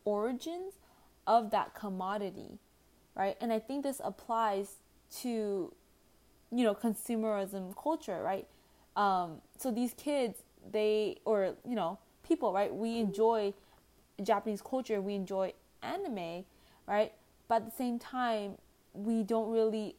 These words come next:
understand much of that culture, or even, or, you know, in the case of the kids that I'm tutoring, is that they don't really under-,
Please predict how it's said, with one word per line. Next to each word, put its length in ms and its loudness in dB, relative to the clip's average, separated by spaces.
understand 800 -4
much 420 0
of 140 -4
that 240 0
culture, 520 -4
or 180 4
even, 320 -4
or, 240 2
you 100 -2
know, 140 0
in 100 0
the 80 -4
case 280 -4
of 120 -4
the 80 -4
kids 240 -6
that 80 -2
I'm 120 -4
tutoring, 400 -6
is 120 -4
that 140 -2
they 80 4
don't 260 2
really 260 0
under-, 260 -2